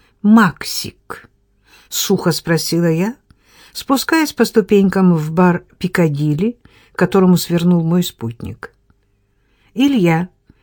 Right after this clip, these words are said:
придержал дверь, пропуская меня в полуподвальчик, и, проследовав за мной, кивнул на пустующий столик подальше от барной стойки. Я уселась лицом к залу, чтобы видеть дверь.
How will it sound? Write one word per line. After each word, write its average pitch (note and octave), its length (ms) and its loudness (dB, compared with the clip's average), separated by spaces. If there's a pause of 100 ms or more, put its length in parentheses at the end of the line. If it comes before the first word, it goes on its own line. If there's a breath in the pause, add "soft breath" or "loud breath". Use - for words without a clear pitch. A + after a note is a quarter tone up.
(120)
придержал E3 580 2
дверь, C#3+ 340 -4
пропуская D3+ 640 -2
меня D#3+ 400 2
в - 60 -12
полуподвальчик, E3 800 -6
и, F3+ 280 2 (460 soft breath)
проследовав F3+ 640 2
за F3+ 180 2
мной, B3+ 420 2 (580)
кивнул A3+ 500 4
на A3 120 6
пустующий F#3+ 720 -2
столик - 460 -10
подальше G3 400 -4
от D#3+ 120 -4
барной D#3+ 360 -4
стойки. B2 640 -12 (1000 soft breath)
Я D4 200 0
уселась G3+ 460 2
лицом F3+ 500 0
к D#3+ 80 -2
залу, D#3 340 -2
чтобы D#3+ 320 -2
видеть D3 400 -4
дверь. F3 440 0